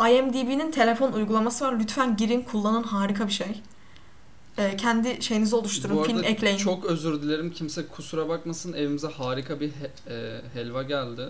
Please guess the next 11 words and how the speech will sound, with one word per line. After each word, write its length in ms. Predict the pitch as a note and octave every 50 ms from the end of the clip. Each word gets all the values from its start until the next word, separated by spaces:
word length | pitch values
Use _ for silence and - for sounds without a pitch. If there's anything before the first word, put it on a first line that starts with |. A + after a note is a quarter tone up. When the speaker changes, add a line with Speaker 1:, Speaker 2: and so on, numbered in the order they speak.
| - -
Speaker 2:
Ben 200 | B2 A#2+ B2 B2
de 40 | B2
onu 180 | B2 B2 B2
yiyorum. 640 | C3 C3 C3 C3 B2+ C3 C3 C3 D3 - - - -
Speaker 1:
<laughs> 0 |
Speaker 2:
Sen 200 | - - C#3+ -
uzun 240 | - D3 C#3+ D3 E3
uzun 260 | D#3 D#3 D3+ E3+ E3+
konuşurken. 680 | E3+ - E3+ D3+ D3+ D3 - F3+ E3 - - - E3+ D#3+ F3 - - - - - - - - - - - - - - - B4+ F#4 - - - -
Speaker 1:
Çağatay 340 | - - D4+ D4+ - C4+ C4+
Sera, 240 | C4+ - B3 A#3+